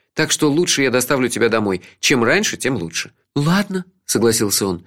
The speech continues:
Немного подумал и добавил: "А если ты вдруг забудешь, кто ты и откуда, я тебе всё расскажу". Договорились. Только не очень завирайся, ладно?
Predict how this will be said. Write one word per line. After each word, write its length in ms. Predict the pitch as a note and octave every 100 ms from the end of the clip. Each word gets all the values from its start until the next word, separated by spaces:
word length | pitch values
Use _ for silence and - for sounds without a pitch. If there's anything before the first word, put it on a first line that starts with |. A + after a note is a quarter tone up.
| _ -
Немного 320 | A#2+ C#3+ C#3+
подумал 380 | D3 C#3+ D#3+ E3
и 120 | -
добавил: 460 | A#2+ A#2+ G2+ F2+ F2 - _ _ _
"А 100 | -
если 400 | D3+ C#3 G#3 -
ты 140 | D#3 D#3+
вдруг 260 | C3 D3+
забудешь, 420 | B2+ D3 F3 D3+ -
кто 240 | - E3+
ты 120 | E3
и 100 | E3
откуда, 480 | D3+ D3+ - A#3+ A#3 - _
я 240 | D3+ D#3+ B3+
тебе 220 | E3+ C#3+
всё 180 | - G#3+
расскажу". 480 | E3+ - G2 G2 G2 _ _ _ _ _ _ -
Договорились. 760 | A2 E3 C3+ A2 G2 F2+ - _ _ _ _
Только 320 | D3+ C#3 C#3
не 220 | C3+ C#3
очень 280 | D#3 C#3 C3+
завирайся, 640 | B2+ C3 B2+ A2+ G2 - G#2
ладно? 380 | E3+ E3+ G2